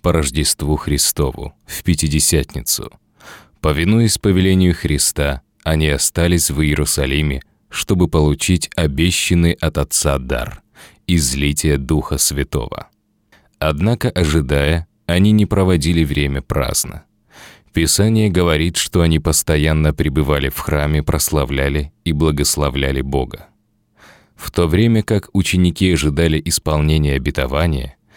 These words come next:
они смирили свои сердца в истинном раскаянии и исповедовали своё неверие. С глубокой серьёзностью ученики молились о своей готовности предстать перед людьми и чтобы в своей повседневной жизни говорить такие слова,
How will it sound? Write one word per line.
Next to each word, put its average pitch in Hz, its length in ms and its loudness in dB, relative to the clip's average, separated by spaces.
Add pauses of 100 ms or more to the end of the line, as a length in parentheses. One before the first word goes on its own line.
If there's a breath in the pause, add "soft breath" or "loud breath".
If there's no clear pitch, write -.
(280 soft breath)
они 90 300 2
смирили 98 560 4
свои 85 340 2
сердца 82 580 0
в 71 140 -2
истинном 85 500 0
раскаянии 76 800 0 (360 loud breath)
и 90 100 4
исповедовали 73 720 0
своё 67 460 -2
неверие. 65 580 -4 (800 loud breath)
С 73 200 2
глубокой 85 540 2
серьёзностью 87 840 2
ученики 78 520 0
молились 80 580 2
о 82 80 2
своей 82 320 0
готовности 78 720 0
предстать 76 680 -2
перед 73 320 -2
людьми 71 560 -2 (240)
и 87 100 0
чтобы 82 380 0
в - 60 -4
своей 76 420 0
повседневной 76 800 0
жизни 80 480 0
говорить 76 500 0
такие 73 360 -2
слова, 67 520 -2